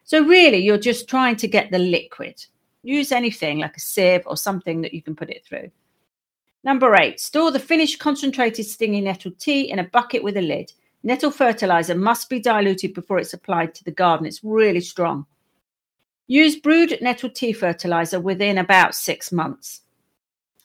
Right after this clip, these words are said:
As I've said, it's really potent and needs to bi-, be diluted. To dilute it into usable fertilizer, mix one part of it to ten parts water. So there you have it. You've got your stinging nettle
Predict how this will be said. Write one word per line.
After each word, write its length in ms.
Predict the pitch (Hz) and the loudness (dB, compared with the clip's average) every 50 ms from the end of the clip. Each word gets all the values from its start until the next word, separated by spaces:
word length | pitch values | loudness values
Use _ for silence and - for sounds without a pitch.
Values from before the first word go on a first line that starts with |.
| - | 2
As 160 | 240 254 254 | 2 4 4
I've 120 | 311 311 311 | 2 2 2
said, 360 | - - - 190 170 156 - - | -2 -4 -2 -2 -2 -2 -4 -8
it's 160 | 190 180 - | -10 -10 -8
really 340 | 180 190 214 220 208 196 208 | -6 -2 0 2 2 2 0
potent 540 | 208 - 202 180 175 180 - 156 147 - _ _ _ _ - | -2 0 0 0 0 -2 -4 -6 -6 -6 _ _ _ _ -4
and 140 | - 196 | -2 0
needs 200 | 196 196 180 180 - | 0 0 -2 -4 -6
to 60 | 175 | -4
bi-, 280 | - 175 175 165 160 - - - - 180 | -2 0 0 0 -2 -6 -16 -20 -10 -4
be 220 | 185 175 165 156 | -4 -2 -2 -2
diluted. 800 | - 170 165 160 170 180 220 247 214 - - 180 - - - _ _ _ _ _ _ _ _ _ _ _ _ | -2 -2 -2 0 2 4 4 4 4 2 -2 -6 -6 -6 -10 _ _ _ _ _ _ _ _ _ _ _ _
To 80 | - 254 | -8 -6
dilute 540 | 254 311 330 349 370 330 294 247 - - 214 | 2 4 6 6 6 4 4 0 0 -2 -4
it 100 | - - | -4 -4
into 180 | 185 - 214 | -8 -6 -4
usable 520 | 208 202 240 269 269 233 - 180 - 156 151 | -2 0 2 2 2 2 0 -2 -4 -4 -6
fertilizer, 600 | - 165 156 156 - - 147 156 156 156 - 175 | -4 -4 -4 -4 -6 -6 -4 -4 -4 -4 -4 -6
mix 300 | 185 185 - - - 196 | -6 -6 -6 -8 -8 0
one 260 | 208 240 247 247 240 | 4 4 4 4 2
part 360 | - 254 220 190 180 180 - | 2 2 2 2 2 -2 -6
of 80 | 170 170 | -8 -8
it 180 | - - _ - | -8 -8 _ -12
to 80 | 208 | -12
ten 360 | 208 - - 165 156 151 160 | -10 -4 -4 -2 -2 -2 -4
parts 360 | 156 170 - - - - - - | -2 0 0 0 0 -4 -6 -2
water. 540 | 185 190 190 180 175 175 - - 139 147 _ _ _ _ _ _ _ _ _ _ _ _ _ - | 0 2 2 2 0 -2 -4 -6 -6 -6 _ _ _ _ _ _ _ _ _ _ _ _ _ -8
So 140 | - 330 359 | -4 0 2
there 220 | 427 466 466 440 | 4 4 6 6
you 100 | 370 330 | 4 4
have 220 | 294 220 202 170 180 | 4 4 2 2 2
it. 200 | 165 - - - | -2 -4 -2 -4
You've 200 | 208 220 214 - | -4 -4 -2 -2
got 160 | 277 - - | -2 -2 -2
your 80 | 330 | -4
stinging 420 | 320 - - - 381 370 320 262 208 | -6 -6 -6 -2 0 2 2 2 2
nettle 540 | 180 160 - - 165 151 156 151 147 175 | 0 -2 -4 -4 -4 -4 -4 -4 -6 -8